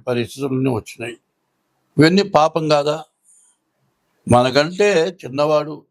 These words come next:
వాడికి వచ్చే జీతం నెల చాలదు, వాడి జీతం ఎగ్గొడితే వాడు ఏం చేయలేడు. వాడి ఉద్యోగం పోయింది, మళ్ళీ ఉద్యోగం ఎత్తుకు ఉండేప్పుడు ఇంకో నెల, రెండు నెలలు పడుతుంది. వాడు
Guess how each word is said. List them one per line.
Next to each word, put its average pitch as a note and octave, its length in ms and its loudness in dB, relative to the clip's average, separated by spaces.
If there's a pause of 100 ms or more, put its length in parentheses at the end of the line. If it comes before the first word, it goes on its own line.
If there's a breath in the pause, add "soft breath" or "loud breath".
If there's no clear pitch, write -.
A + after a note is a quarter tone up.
(800)
వాడికి C3 280 2
వచ్చే C3 240 0 (120)
జీతం D#3 320 -2
నెల C3 180 0 (140)
చాలదు, C#3 400 -2 (1000)
వాడి D3+ 380 2
జీతం F3+ 300 2
ఎగ్గొడితే D#3 380 -2
వాడు D3 240 0
ఏం C#3+ 100 -4 (100)
చేయలేడు. C3 440 -4 (1600)
వాడి D#3 260 2
ఉద్యోగం D3 440 0
పోయింది, C3+ 400 0 (840)
మళ్ళీ D#3 280 2 (120)
ఉద్యోగం D3+ 300 2
ఎత్తుకు C#3+ 240 -4
ఉండేప్పుడు D3 300 0
ఇంకో C#3+ 160 -4
నెల, B2+ 220 0
రెండు B2+ 180 -8
నెలలు C3 220 -4
పడుతుంది. A#2 480 -8 (1200)
వాడు E3+ 320 4